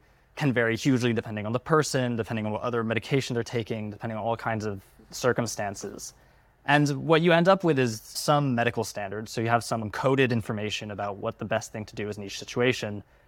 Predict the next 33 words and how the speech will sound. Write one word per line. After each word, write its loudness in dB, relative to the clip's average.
But 4
then 6
you 4
also 2
have 0
something -6
like -6
the -6
F -8
D 6
A, 4
which -10
is 0
a 0
regulator 2
and -4
takes, -4
like, -4
a -16
close -4
look -2
at -6
each -8
drug -2
and -4
decides -4
whether -4
or -6
not -6
to -18
pass 4
them. -6
And 2